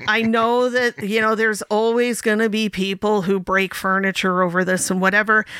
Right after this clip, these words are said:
There's always the people who are like, "Well, why aren't you doing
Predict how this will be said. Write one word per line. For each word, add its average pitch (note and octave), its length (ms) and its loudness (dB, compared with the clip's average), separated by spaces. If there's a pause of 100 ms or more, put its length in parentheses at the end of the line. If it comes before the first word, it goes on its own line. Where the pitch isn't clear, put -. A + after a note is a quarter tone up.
(140)
There's A#3+ 200 2
always A#3+ 440 2
the A3 100 2
people G#3+ 480 0
who G#3+ 80 2
are G#3 140 4
like, G3 280 0 (240)
"Well, G3+ 160 0
why G3 200 2
aren't A#3+ 220 2
you C4 120 0
doing E4+ 340 2